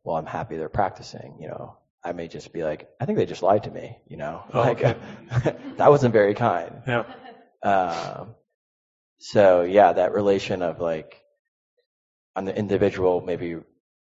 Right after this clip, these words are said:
Speaker 1: perspective, like, I can reflect back and be like, "Oh, I think I was, like,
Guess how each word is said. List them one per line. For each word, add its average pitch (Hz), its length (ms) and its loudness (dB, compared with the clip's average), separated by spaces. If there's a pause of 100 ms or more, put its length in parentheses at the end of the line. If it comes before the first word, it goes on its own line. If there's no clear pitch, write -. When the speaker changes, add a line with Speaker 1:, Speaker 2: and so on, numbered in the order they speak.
Speaker 1:
perspective, 90 560 -4
like, 80 160 -4
I 85 60 -6
can 90 120 -12
reflect 85 440 -4
back 78 240 -6
and 80 80 -16
be 85 80 -10
like, 80 220 -8
"Oh, 104 120 2
I 80 120 -4
think - 300 -8
I 80 120 -2
was, - 200 -10
like, - 380 -10